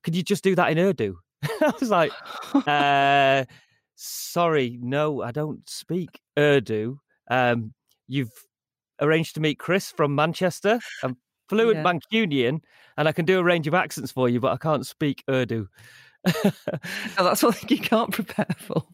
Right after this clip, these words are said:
Speaker 2: So were you like that as a kid? Do you think you always had that bit of hustle, that ability to kind of deal with, you know, what's thrown at you from being a young age?
Speaker 1: I always remember being quite shy, really,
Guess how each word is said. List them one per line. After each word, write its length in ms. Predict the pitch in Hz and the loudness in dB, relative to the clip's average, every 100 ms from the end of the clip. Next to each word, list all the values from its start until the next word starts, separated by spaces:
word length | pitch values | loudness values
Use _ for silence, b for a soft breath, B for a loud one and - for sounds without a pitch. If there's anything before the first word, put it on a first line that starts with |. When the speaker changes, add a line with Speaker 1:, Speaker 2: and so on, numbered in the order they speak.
| - b b b b _ _ _ _ | -14 b b b b _ _ _ _
Speaker 2:
So 260 | - 330 - | 0 2 2
were 80 | - | 0
you 140 | 226 233 | 0 2
like 180 | 233 214 | 2 0
that 200 | - - | -2 -4
as 200 | - 214 | -6 -4
a 40 | |
kid? 460 | 233 - 285 143 - | -4 0 0 0 -4
Do 60 | - | -8
you 60 | |
think 180 | 190 214 | -4 -2
you 160 | 175 180 | 2 4
always 300 | 180 175 175 | 4 2 0
had 180 | 185 - | -4 -2
that 160 | 165 | -2
bit 140 | 165 - | 0 0
of 120 | 165 | -2
hustle, 500 | 185 - 175 160 156 | -6 0 2 2 2
that 180 | 156 - | 0 -2
ability 440 | 160 151 160 - | 0 0 0 -4
to 160 | - 165 | -6 -4
kind 240 | 165 147 | -2 0
of 220 | 151 147 | -2 -2
deal 240 | - 175 156 | 0 2 4
with, 360 | 156 160 - _ | 2 0 -6 _
you 80 | 190 | 0
know, 140 | 165 143 | 2 2
what's 200 | 143 - | 0 2
thrown 280 | 170 202 | 2 2
at 100 | 190 | 0
you 220 | 107 127 143 - | 0 -2 -2 -6
from 80 | |
being 160 | 135 147 | 0 2
a 60 | 143 | 4
young 200 | 143 147 | 2 2
age? 400 | 160 139 127 - b b b b b b b | 0 -2 -6 -14 b b b b b b b
Speaker 1:
I 160 | - 233 | 0 4
always 360 | 302 294 254 | 4 4 2
remember 300 | 214 202 147 | 2 2 2
being 460 | 107 113 107 101 98 _ | 2 0 2 0 -4 _
quite 400 | - 143 107 - | -2 -2 -2 -6
shy, 480 | - 147 123 87 85 _ _ | -2 0 0 -2 -8 _ _
really, 400 | - 98 95 92 | -2 -2 -2 -4